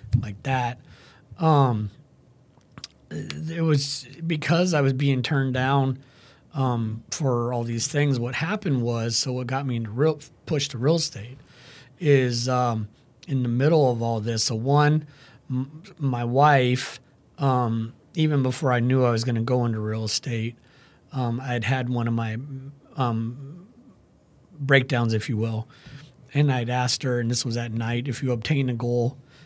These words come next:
and then you lose it, does it still count?" And she said, "What did you lose that mattered?" So I did not sleep that night. I got up, I cleaned all the clothes off the Bowflex, sold it, bought a year's gym membership, and I started working out again. I hadn't worked out in over ten years.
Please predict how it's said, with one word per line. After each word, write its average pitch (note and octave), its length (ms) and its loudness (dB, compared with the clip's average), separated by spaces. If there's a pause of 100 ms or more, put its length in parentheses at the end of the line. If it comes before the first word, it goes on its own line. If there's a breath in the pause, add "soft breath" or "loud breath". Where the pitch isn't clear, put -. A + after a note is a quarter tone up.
(160 soft breath)
and B2+ 140 -2
then A#2+ 80 0
you A#2 120 -2
lose C#3 260 4
it, A#2 100 -4
does A#2 140 -4
it A#2+ 100 -6
still A#2 240 -6
count?" C#3 400 -2 (500)
And A#2+ 200 -2
she B2+ 140 -2
said, A#2+ 340 -2
"What A#2+ 160 -2
did A2+ 140 -4
you A2+ 100 -4
lose A2+ 160 -4
that A#2+ 100 -10
mattered?" B2 440 -6 (880 soft breath)
So B2+ 460 0
I B2+ 120 -6
did A#2+ 220 -4
not C3+ 380 2 (380)
sleep B2+ 340 0
that C3+ 200 -2
night. A#2+ 280 -2
I A2+ 60 -6
got B2+ 240 0
up, C#3 260 0
I A2+ 140 -4 (300)
cleaned C#3 240 0
all B2+ 120 2
the B2 100 -4
clothes C3 320 0
off B2 180 -2
the A#2+ 100 -6
Bowflex, A#2+ 560 -2
sold B2 360 -2
it, B2 240 -2 (640 soft breath)
bought A#2+ 280 0
a A#2+ 60 -4
year's A#2+ 360 0
gym B2 220 -4
membership, A#2+ 500 -2
and A2+ 100 -6
I A2+ 80 -4
started A#2 220 -4
working A#2 240 -6
out A2+ 140 -6
again. A2 180 -6
I A2+ 60 -6
hadn't A#2+ 160 -6
worked A#2+ 200 -4
out A#2 140 -4
in A2+ 140 -6
over A#2 160 -6
ten A#2 260 -4
years. A#2 380 -6